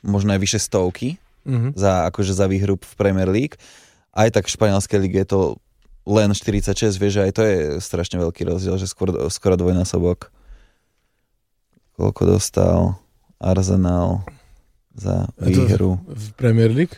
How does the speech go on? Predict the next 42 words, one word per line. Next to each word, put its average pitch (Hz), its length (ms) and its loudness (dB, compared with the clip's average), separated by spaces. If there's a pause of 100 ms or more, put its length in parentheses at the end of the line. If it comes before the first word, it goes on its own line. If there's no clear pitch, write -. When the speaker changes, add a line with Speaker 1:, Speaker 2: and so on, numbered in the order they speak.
Speaker 1:
Premier. 90 500 -4 (480)
Zaujíma 127 300 2
ma 110 100 4
to, - 40 4
Speaker 2:
Jak 113 120 2
Speaker 1:
že 95 60 2
Speaker 2:
ty 160 100 0
Speaker 1:
presne. 262 240 4
Speaker 2:
inak 196 160 2
oslavovali. 123 640 0 (440)
Jsem 160 160 -6
zvědavý 165 320 0
na, 135 260 -2
na 123 120 -2
fanča, 139 300 -2
jsem 120 140 -2
viděl 131 200 -2
plno 139 260 -2
videí, 120 460 0 (240)
Declan 127 480 0
Rice 123 240 0
v - 40 -20
Piedráno 120 560 0
před 110 200 -12
stadionem, 117 680 0
jak 113 160 -4
se 117 100 -4
fotí 117 460 -4
a, 104 100 -4
Speaker 1:
S - 60 -8
fanúšikmi, 110 520 2
Speaker 2:
a - 20 4
p-, 104 100 4
Speaker 1:
so 104 60 4
Speaker 2:
s 107 40 4
fanúšikmi 123 440 2
Speaker 1:
všetkými. 127 160 2
Speaker 2:
a 120 80 -2
s 113 100 -2
hráčmi. 117 440 -2 (520)
Ti, 127 320 -2
eh, 117 480 0